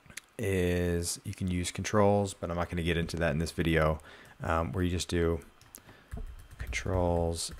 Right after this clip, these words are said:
and you can give two control points. So I can say one, pass through one, one. Um, well, I don't wanna do that in this video.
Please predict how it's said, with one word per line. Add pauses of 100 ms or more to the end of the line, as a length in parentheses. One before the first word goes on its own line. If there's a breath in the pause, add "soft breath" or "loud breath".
and
you
can
give
two
control
points.
So
I
can
say (280)
one, (460)
pass
through
one,
one. (1900)
Um, (760)
well, (100)
I
don't
wanna
do
that
in
this
video.